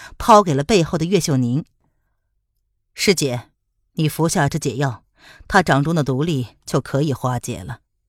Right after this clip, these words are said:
范定峰变了脸色，他那一掌已给岳秀宁的棋子儿上敷上了丐帮的独门剧毒，沈轩非但不惧，居然还有独门解药。沈轩说：“哼，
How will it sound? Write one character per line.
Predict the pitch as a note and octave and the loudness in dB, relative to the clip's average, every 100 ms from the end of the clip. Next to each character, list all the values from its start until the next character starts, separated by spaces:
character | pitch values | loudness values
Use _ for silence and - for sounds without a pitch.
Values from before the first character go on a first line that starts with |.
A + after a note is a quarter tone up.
| _ _ _ _ _ _ _ _ _ | _ _ _ _ _ _ _ _ _
范 | - - A3 C3+ | -14 -4 -2 -2
定 | - D3+ | 0 0
峰 | C3 E3 | 2 0
变 | D#3+ G3+ | 4 4
了 | C#3+ | 4
脸 | C#3 C#3 - | 0 -4 -4
色， | - C#3 _ _ _ - - - | -4 -6 _ _ _ -20 -20 -10
他 | - F#4 G4 | -2 2 4
那 | F4+ | 4
一 | A#3 G#3 | 2 2
掌 | E3+ D3+ - - | 0 -2 -4 0
已 | D#4 | 4
给 | C4 | 6
岳 | A3+ D4 A3+ | 6 6 4
秀 | B3+ | 4
宁 | F#3+ | 2
的 | B3 | 2
棋 | A#3+ - C#4 | 0 0 0
子 | - | 2
儿 | B2 | 0
上 | - F3+ - | 0 -2 -4
敷 | - B3 A3 | -4 4 6
上 | A3+ | 6
了 | E3 | 2
丐 | D#3 E3+ D3 | 4 2 4
帮 | G3 | 2
的 | F#3 | 2
独 | E3 | 2
门 | G3 G#3 | 2 4
剧 | B3+ F3 | 2 0
毒， | C#3 F#3 - _ _ - - | 0 -4 -8 _ _ -20 -6
沈 | - - A#3 | 2 6 6
轩 | A#3 D#4+ | 4 2
非 | F4 - F#4+ | 2 4 6
但 | D4+ | 6
不 | F#3+ D#4 | 4 0
惧， | - C#4 - _ _ | 0 0 -2 _ _
居 | - | 6
然 | F4 F4+ | 8 6
还 | F#4 | 6
有 | G4 | 6
独 | A3+ C4 E4 | 6 2 0
门 | G4 | 0
解 | G#4+ F#3 | 4 4
药。 | D3+ E4+ C4+ _ _ _ _ _ _ _ _ _ _ _ | 4 2 0 _ _ _ _ _ _ _ _ _ _ _
沈 | - - C3+ | -4 0 0
轩 | - E3 | -2 -4
说 | G3 - - _ _ _ _ _ _ | -4 -8 -14 _ _ _ _ _ _
：“哼， | - | -2